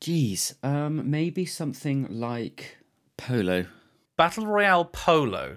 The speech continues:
Speaker 1: Yeah.
Speaker 2: So, in what way is the battle royale? Is it the knockout? Is it the shrinking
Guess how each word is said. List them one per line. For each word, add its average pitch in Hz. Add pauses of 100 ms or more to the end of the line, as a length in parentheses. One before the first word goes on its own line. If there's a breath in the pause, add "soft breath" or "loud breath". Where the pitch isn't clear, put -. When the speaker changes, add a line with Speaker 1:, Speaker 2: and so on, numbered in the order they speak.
Speaker 1:
Yeah. 104
Speaker 2:
So, 143 (440 loud breath)
in 185
what 277 (260)
way 196
is 160
the 156
battle 151
royale? 127
Is 123
it 175
the 160
knockout? 170
Is 156
it -
the 139
shrinking 170